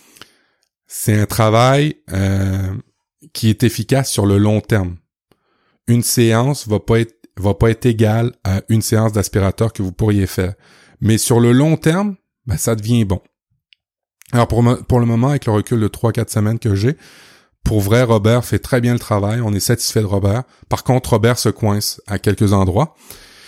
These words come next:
Et c'est drôle parce que, euh, moi, je l'ai appelé Robert, j'ai l'application sur mon téléphone et il, Robert démarre, euh, vers huit heures le matin quand nous, on est à la maison,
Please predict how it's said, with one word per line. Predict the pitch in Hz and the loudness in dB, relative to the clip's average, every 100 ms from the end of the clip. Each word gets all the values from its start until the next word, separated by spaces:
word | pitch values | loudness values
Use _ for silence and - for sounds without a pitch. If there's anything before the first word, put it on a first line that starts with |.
| - - | -12 -4
Et | |
c'est | 117 139 | 0 2
drôle | 127 160 165 | 4 2 2
parce | 120 - | 0 0
que, | 127 123 - | 2 2 0
euh, | 117 107 104 104 | -2 0 0 0
moi, | 101 117 | 0 0
je | 110 | 2
l'ai | |
appelé | 104 - | 0 2
Robert, | 113 107 139 | 0 2 2
j'ai | 120 104 | 2 2
l'application | 101 - 104 - | 0 -2 -4 -4
sur | - | -4
mon | 107 104 | -4 -2
téléphone | 104 101 - 120 131 - | 0 0 0 0 0 -2
et | 107 | 0
il, | 104 107 104 107 | 2 0 -4 -6
Robert | 117 110 107 127 | -2 0 2 2
démarre, | 117 107 104 120 123 - _ _ _ - | 2 2 2 0 -2 -8 _ _ _ -2
euh, | 95 95 95 | 0 2 0
vers | 92 107 | 2 2
huit | 107 107 127 | 2 0 0
heures | 123 | 0
le | |
matin | 110 98 - 120 | 2 0 0 0
quand | 123 107 98 | 0 -2 0
nous, | 117 | 0
on | 110 | 2
est | 101 98 | 0 0
à | 98 | 0
la | 98 | 0
maison, | 98 95 113 | 0 0 -4